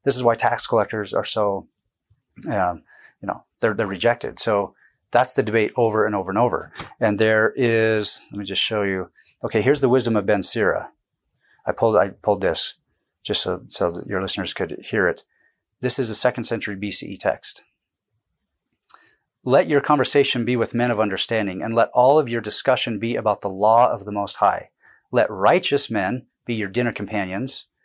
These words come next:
and let your glorying be in the fear of the Lord. Do not reprove your neighbor at the banquet of wine, and do not despise him in his merrymaking. Speak no word of reproach to him,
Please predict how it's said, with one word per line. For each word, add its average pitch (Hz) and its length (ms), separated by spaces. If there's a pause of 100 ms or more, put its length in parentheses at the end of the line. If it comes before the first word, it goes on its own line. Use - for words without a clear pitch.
(340)
and 117 120
let 143 160
your 127 100
glorying 117 640
be 117 200
in 110 120
the 107 60
fear 113 200
of 107 60
the 101 80
Lord. 104 320 (380)
Do 120 100
not 151 180
reprove 143 460
your 123 120
neighbor 120 320
at 110 100
the 107 60
banquet 110 440
of 87 120
wine, 107 500 (300)
and 110 140
do 131 100
not 139 180
despise 123 560
him 120 200
in 117 80
his 104 120
merrymaking. 110 600
Speak - 480
no 127 160
word 123 200
of 98 100
reproach 127 460
to 127 120
him, 104 300